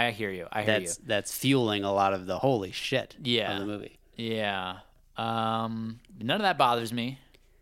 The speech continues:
Speaker 1: you know?
Speaker 2: Right.
Speaker 1: It, it
Speaker 2: But I'm saying it does legitimately hold, like, it's, it's a good movie now. Like,
Speaker 1: Yes.
Speaker 2: it's not, like, on its own, it's a good movie, but it, what ma-, it propels it to, like, a
Speaker 1: Yeah.
Speaker 2: fucking, like,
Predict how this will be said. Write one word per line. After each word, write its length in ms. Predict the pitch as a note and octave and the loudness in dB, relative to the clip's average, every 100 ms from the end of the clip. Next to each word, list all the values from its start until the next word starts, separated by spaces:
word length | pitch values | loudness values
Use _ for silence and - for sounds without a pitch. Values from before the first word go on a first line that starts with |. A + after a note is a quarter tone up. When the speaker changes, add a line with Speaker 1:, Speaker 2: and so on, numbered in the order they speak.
| _ | _
Speaker 1:
you 160 | - A2+ | -10 -4
know? 240 | A2+ A2+ C3+ - _ _ _ _ | -2 -4 -6 -16 _ _ _ _
Speaker 2:
Right. 220 | C3+ A#2 | 2 2
Speaker 1:
It, 60 | - | 2
it 100 | B2 | 4
Speaker 2:
But 80 | C#3+ | 6
I'm 60 | D#3+ | 6
saying 160 | G#3+ | 4
it 140 | F#3+ C#3+ | 4 6
does 240 | E3+ D#3 | 6 6
legitimately 420 | C#3+ B2+ C3+ A#2+ | 2 2 0 0
hold, 160 | A2+ A2+ | 0 0
like, 160 | A2+ | 0
it's, 220 | A2+ A#2+ - | 0 -2 -2
it's 160 | C3+ | 2
a 60 | C#3+ | 2
good 320 | A2 C#3+ C#3+ | 6 6 6
movie 500 | B2+ B2+ A2+ A2 F#2+ - | 4 2 0 -2 -4 -6
now. 520 | G#2+ A#2+ A2 D#2+ - - | 0 2 2 -2 -12 -10
Like, 140 | A#2 A2 | -2 2
Speaker 1:
Yes. 160 | G#2+ | 4
Speaker 2:
it's 40 | A#2+ | 4
not, 320 | A#2 - - | 0 -2 -6
like, 240 | G#2+ F#2 - _ - | -6 -6 -12 _ 4
on 200 | D3+ F3+ | 6 6
its 120 | E3 | 6
own, 220 | D3 D#3+ | 6 6
it's 120 | C3+ C3+ | 4 0
a 40 | |
good 140 | B2 | 0
movie, 380 | A#2 A2+ G#2 G#2 | 2 0 2 0
but 420 | G2+ G#2+ G#2 - - _ _ _ _ | 0 2 2 0 -12 _ _ _ _
it, 80 | D3+ | 2
what 160 | C#3+ C#3+ | 4 4
ma-, 120 | C3+ - | 2 2
it 320 | C#3 C3+ - | -4 -4 -8
propels 480 | - C3+ C#3+ D3+ C#3 | -4 0 4 6 4
it 140 | A2+ | -2
to, 100 | G#2+ | -2
like, 220 | G#2+ G#2 G2 | 0 0 -2
a 80 | G2 | -2
Speaker 1:
Yeah. 60 | |
Speaker 2:
fucking, 400 | G#2 A2 F#2+ F#2+ | 2 4 2 0
like, 320 | F#2 F2+ F2 | -2 -4 -8